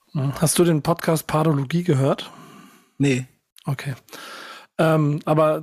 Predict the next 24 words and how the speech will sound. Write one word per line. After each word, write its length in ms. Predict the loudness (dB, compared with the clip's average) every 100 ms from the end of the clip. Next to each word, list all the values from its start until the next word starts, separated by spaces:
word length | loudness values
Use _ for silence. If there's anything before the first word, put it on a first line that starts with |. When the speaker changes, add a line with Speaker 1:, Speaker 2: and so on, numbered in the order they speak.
| -8 -2
Speaker 1:
in, 180 | -2 0
in, 200 | 0 2
auf 120 | 2
jeden 180 | 2 2
Fall 220 | 2 2
ein, 260 | 2 0 0
ein 160 | -2 -2
gut 160 | -2
gewählter 320 | 0 2 2 0
Classic, 440 | 0 0 0 0
inklusive 460 | -2 0 0 2 2
der 160 | 2
Ausführungen 500 | 0 -2 0 2 2
dazu. 280 | -2 -4 -8
Das 260 | -6 -8 -10
gefällt 340 | -4 0 0
mir. 200 | 0 -4 -8 _ _ _
Jetzt 140 | -2 2
bin 100 | 2
ich 80 | 2
gespannt 360 | 0 2 2
auf 120 | 0
das, 260 | 2 0 2
was 300 | 0 0